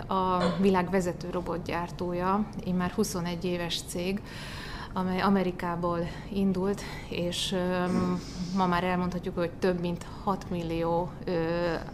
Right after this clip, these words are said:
porszívó robot, a cég főterméke segíti világszerte az embereket abban, hogy a háztartási munkára kevesebb időt kelljen fordítaniuk. A cég a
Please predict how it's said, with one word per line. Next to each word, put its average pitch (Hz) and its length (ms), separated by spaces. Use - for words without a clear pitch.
porszívó 175 560
robot, 180 360
a - 120
cég 185 260
főterméke 165 640
segíti 165 540
világszerte 170 720
az 170 140
embereket 170 560
abban, 165 360
hogy 170 180
a 170 260
háztartási 175 680
munkára 170 580
kevesebb 175 460
időt 170 260
kelljen 170 480
fordítaniuk. 170 840
A 196 180
cég 262 220
a 202 120